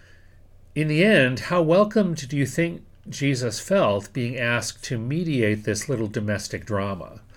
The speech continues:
Poor Martha so sabotaged things that all of her work and her sister's attentiveness go right out the window.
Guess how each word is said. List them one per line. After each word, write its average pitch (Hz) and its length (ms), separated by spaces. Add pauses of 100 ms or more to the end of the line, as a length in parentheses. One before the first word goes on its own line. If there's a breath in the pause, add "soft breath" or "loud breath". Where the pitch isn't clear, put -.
(680 soft breath)
Poor 165 180
Martha 110 460
so 139 240
sabotaged 127 880
things 95 460
that 139 100
all 139 260
of 175 120
her 156 140
work 104 460
and 110 160
her 95 80
sister's 123 500
attentiveness 110 800
go 135 180
right 175 380
out 151 220
the 139 100
window. 120 440